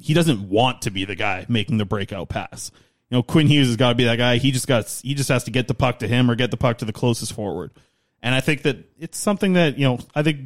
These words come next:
maybe should be floated through training camp as well. And I don't, I don't want it to shock everyone when we see that pairing maybe come together, 'cause I wouldn't be surprised to see it at some point during the season at all. Like, if they're struggling,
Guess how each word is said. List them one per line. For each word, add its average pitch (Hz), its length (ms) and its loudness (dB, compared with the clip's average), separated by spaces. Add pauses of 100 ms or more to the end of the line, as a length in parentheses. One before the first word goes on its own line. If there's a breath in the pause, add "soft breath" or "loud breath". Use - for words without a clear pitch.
maybe 156 300 2
should 160 160 -2
be 147 100 2
floated 127 440 2
through 123 100 0
training 110 300 -6
camp 113 260 -4
as 104 100 -8
well. 98 360 -8 (360 soft breath)
And 135 80 0
I 156 120 2
don't, 139 100 -2
I 139 80 2
don't 160 140 6
want 156 140 4
it - 40 -6
to 110 80 -6
shock - 380 0
everyone 117 380 0
when 107 80 -4
we 113 80 -2
see 123 160 -6
that 110 200 -4
pairing 113 260 -2
maybe 110 220 -2
come 117 180 -2
together, 120 220 0
'cause 143 180 -6 (460 soft breath)
I 156 160 4
wouldn't 165 280 4
be 127 100 2
surprised 127 440 0
to 123 80 -8
see 131 140 -2
it 123 60 2
at 120 80 -2
some 131 180 0
point 123 240 0
during 127 160 0
the 123 60 0
season 127 500 0
at 117 160 -4
all. 117 320 0 (320)
Like, 117 160 -4
if 120 80 0
they're 143 160 4
struggling, 180 640 2